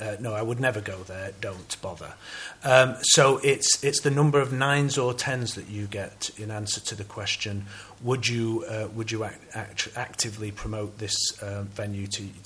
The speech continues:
or product or, or company to your friends and colleagues?" minus the ones who would actively go out there and say, "I would never touch that with a barge pole." And, uh, I didn't know what it was either till about,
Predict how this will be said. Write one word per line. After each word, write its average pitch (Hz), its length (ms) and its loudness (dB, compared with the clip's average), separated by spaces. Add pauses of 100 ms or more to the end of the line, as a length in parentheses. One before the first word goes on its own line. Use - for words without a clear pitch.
(120)
or 104 80 -12
product 104 500 -10
or, 92 120 -12 (100)
or 98 240 -10 (180)
company 101 440 -8
to 107 100 -6
your 98 100 -8
friends 98 340 -8
and 92 80 -12
colleagues?" 101 380 -8 (320)
minus 135 640 2 (240)
the 120 100 -4
ones 117 300 -2 (240)
who 113 240 -4
would 107 340 -4 (380)
actively 113 480 -4
go 98 160 -4
out 95 220 -10
there 98 100 -8
and 92 80 -8
say, 92 260 -4 (140)
"I - 40 -10
would 98 240 -8
never 92 420 -10 (140)
touch - 260 -10
that 85 100 -18
with 90 100 -18
a 90 40 -16
barge 87 260 -16
pole." - 160 -20 (680)
And, 113 360 -4
uh, 117 180 2 (400)
I 143 140 10
didn't 135 220 2
know 127 120 2
what 123 120 0
it 107 100 -6
was 127 160 -2
either 135 220 -6
till 101 240 -10 (280)
about, 101 180 -8